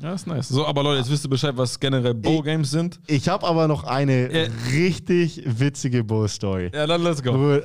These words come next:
Speaker 1: Dann let's go.
Speaker 2: Weil es genauso ähnlich ist mit Marshall, ähm,
Speaker 1: Ich wollte grad zum nächsten heißen Thema, aber
Speaker 2: wir
Speaker 1: dann
Speaker 2: waren
Speaker 1: machen
Speaker 2: im
Speaker 1: wir noch
Speaker 2: New Mexico Bowl.
Speaker 1: Ab zur Bowl-Story.
Speaker 2: Und, ähm, unser Head Coach hat verlassen, hat alle eigentlich mitgenommen, Strength Staff und so weiter.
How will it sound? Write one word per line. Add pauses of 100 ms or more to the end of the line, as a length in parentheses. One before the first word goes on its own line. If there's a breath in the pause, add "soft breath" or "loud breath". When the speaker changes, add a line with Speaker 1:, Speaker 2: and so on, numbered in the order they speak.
(160)
Speaker 1:
Dann
let's
go.
Speaker 2:
Weil
es
genauso
ähnlich
ist
mit
Marshall, (380)
ähm, (100)
Speaker 1:
Ich
wollte
grad
zum
nächsten
heißen
Thema,
aber
Speaker 2:
wir
Speaker 1:
dann
Speaker 2:
waren (100)
Speaker 1:
machen
Speaker 2:
im
Speaker 1:
wir
noch
Speaker 2:
New
Mexico
Bowl.
Speaker 1:
Ab
zur
Bowl-Story. (240)
Speaker 2:
Und, (120)
ähm, (600)
unser
Head
Coach
hat
verlassen,
hat (100)
alle
eigentlich
mitgenommen,
Strength
Staff
und
so
weiter.